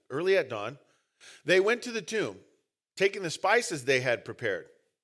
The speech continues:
Hmm, who's they? It says they.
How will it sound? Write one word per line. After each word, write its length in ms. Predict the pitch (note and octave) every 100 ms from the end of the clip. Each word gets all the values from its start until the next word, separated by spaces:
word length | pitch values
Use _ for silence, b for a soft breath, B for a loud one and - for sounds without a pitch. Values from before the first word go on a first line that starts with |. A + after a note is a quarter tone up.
| _ _ _ _ _ _ _ -
Hmm, 200 | E3 F#2 - -
who's 200 | A3+ E3
they? 260 | F3 C#3+
It 1200 | D#2+ - _ _ _ _ _ _ _ _ _ _
says 260 | - F#3 C#3
they. 320 | D#3 D3 D#2+